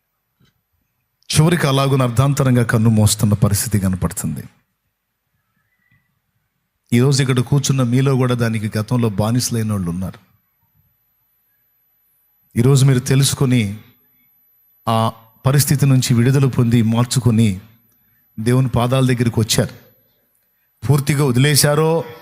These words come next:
ఇంకా కలిగే ఉన్నారో నాకైతే తెలియదు.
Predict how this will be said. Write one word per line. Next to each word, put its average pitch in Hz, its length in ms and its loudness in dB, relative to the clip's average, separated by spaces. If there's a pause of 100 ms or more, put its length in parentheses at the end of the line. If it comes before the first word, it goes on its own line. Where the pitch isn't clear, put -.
(760)
ఇంకా 147 280 0
కలిగే 147 440 0
ఉన్నారో 160 400 2
నాకైతే 135 460 0
తెలియదు. 104 500 0